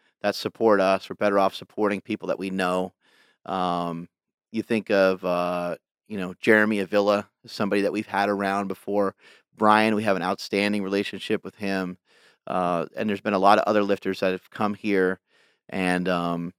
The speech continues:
there's a lot of, lot of lifters who do a lot for us, um, and they don't ask much of us. They just,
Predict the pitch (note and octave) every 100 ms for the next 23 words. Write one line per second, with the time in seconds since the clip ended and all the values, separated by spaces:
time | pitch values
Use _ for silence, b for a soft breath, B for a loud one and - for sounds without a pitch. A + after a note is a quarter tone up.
0 | _ _ - D#3 E3 F3 G#3 G#3+ - C3
1 | G3+ D3+ B2 A#2+ - G#2+ F#2+ D#3+ A2 G#2+
2 | D#3 - G#2+ G2 G#2 - - _ _ _
3 | _ _ _ - G2+ G2+ G2+ G2 F#2+ -
4 | _ _ _ _ _ _ _ _ _ -
5 | A2+ A#2+ C#3+ - B2 D#3+ E3 B2 G#2+ A2
6 | G2 G2 - A2 G#2 A#2 -